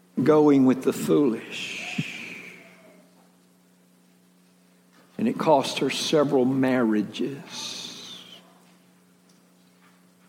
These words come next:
the loss of her children because of her behavior.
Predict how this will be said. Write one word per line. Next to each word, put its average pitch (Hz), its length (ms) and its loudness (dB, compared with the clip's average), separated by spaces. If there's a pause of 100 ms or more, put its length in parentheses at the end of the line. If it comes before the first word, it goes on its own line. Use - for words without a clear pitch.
(120)
the 120 80 0
loss 135 380 4
of 143 120 -2
her 143 120 2
children 151 760 0
because 120 420 0
of 110 120 -6
her 117 160 0
behavior. 120 840 -4